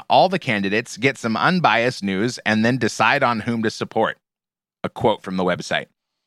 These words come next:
Indeed, its website lets you read bios of politicians, view interest group scores, and submit campaign donations.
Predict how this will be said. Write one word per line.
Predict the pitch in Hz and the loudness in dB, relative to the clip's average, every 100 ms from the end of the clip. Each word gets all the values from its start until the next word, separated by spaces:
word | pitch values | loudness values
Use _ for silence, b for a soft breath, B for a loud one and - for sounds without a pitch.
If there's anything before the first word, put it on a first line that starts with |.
| _ _ _ _ _ _ - | _ _ _ _ _ _ 0
Indeed, | 151 151 233 160 | 2 4 4 4
its | 123 | 0
website | 139 190 196 139 113 | 2 0 2 0 2
lets | 127 - | -2 -2
you | 143 | -4
read | 120 156 | 0 0
bios | 110 110 143 147 | 2 2 2 -2
of | 127 | -2
politicians, | 113 147 170 110 - 120 117 | 0 0 2 -2 -2 -4 -6
view | 127 160 | 0 0
interest | 123 151 - 156 | 2 0 0 -2
group | - 139 - | 0 -2 -2
scores, | - 98 98 120 | -2 2 4 2
and | 120 | -2
submit | - 95 117 175 | -2 -2 -2 -2
campaign | - 151 127 113 104 | -2 -2 -2 -2 0
donations. | 98 107 95 95 60 55 | 0 2 0 -4 -8 -14